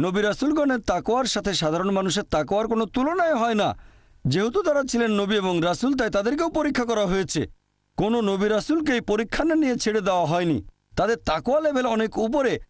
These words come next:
নবী রাসূলকে অনেক বেশিবার পরীক্ষা করা হয়েছে সাধারণ মানুষের চেয়ে, আপনার আমার চেয়ে অনেক বেশি, অনেক কঠিন। তাহলে আপনার তাকওয়া যদি বেশি হয়, আল্লাহ আপনাকে পরীক্ষা করবেন। সত্যিকারের মুমিন কোনো বিপর্যয়ের মধ্যে পড়লে বলে, "আহ, সুবহানাল্লাহ,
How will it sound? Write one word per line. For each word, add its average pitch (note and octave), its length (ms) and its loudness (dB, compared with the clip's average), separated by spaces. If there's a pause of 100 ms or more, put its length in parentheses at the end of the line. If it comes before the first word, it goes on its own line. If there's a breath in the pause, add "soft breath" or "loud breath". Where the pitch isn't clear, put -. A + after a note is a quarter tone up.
(100)
নবী F#3 200 2
রাসূলকে D4 380 0
অনেক C4+ 320 2
বেশিবার E4 400 0
পরীক্ষা B3 300 0
করা G#3 260 2
হয়েছে F#3 220 -2
সাধারণ A3 320 0
মানুষের B3+ 400 0
চেয়ে, B3 320 0 (180)
আপনার C#4+ 260 0
আমার D#4+ 140 0
চেয়ে D4+ 180 0
অনেক F4+ 180 -2
বেশি, C#3+ 340 0 (200)
অনেক F#4 260 0
কঠিন। F3 380 -2 (360)
তাহলে B3 300 2
আপনার C#4 420 0 (260)
তাকওয়া D4+ 380 2
যদি A#3+ 280 0
বেশি G3 300 0
হয়, G#3+ 340 0 (120)
আল্লাহ F#3+ 240 2
আপনাকে F3 240 -2
পরীক্ষা G#3 300 0
করবেন। D#3 320 0
সত্যিকারের D4+ 560 0
মুমিন A3 300 2
কোনো G3 200 0
বিপর্যয়ের D#4+ 440 0
মধ্যে C4 260 2
পড়লে A3+ 320 0
বলে, G3+ 340 0 (140)
"আহ, F3 280 2 (640)
সুবহানাল্লাহ, D#3 540 0